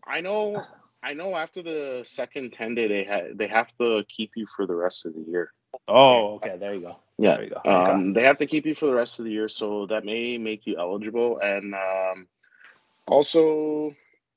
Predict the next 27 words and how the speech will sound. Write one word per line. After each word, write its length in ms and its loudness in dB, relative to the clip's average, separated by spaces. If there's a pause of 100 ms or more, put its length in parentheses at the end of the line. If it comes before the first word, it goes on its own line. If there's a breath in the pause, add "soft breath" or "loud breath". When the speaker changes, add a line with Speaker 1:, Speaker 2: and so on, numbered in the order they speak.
(520)
Speaker 1:
I 60 -14
know 180 -8
there's 340 -8
a 60 -20
few 200 -2
other 220 -2
instances, 560 -6
but 140 2
I 80 4
think 260 0
it's, 400 -2
uh, 340 4 (100)
Greg 440 2
Monroe 520 2
when, 420 2
uh, 360 -2 (560)
the 80 2
Raptors 680 2
won. 480 -2 (560)
Um, 760 -4 (140)
he 380 -2
was 200 6
on 160 4
both 320 2
rosters, 1040 0
um, 400 -2
at 180 0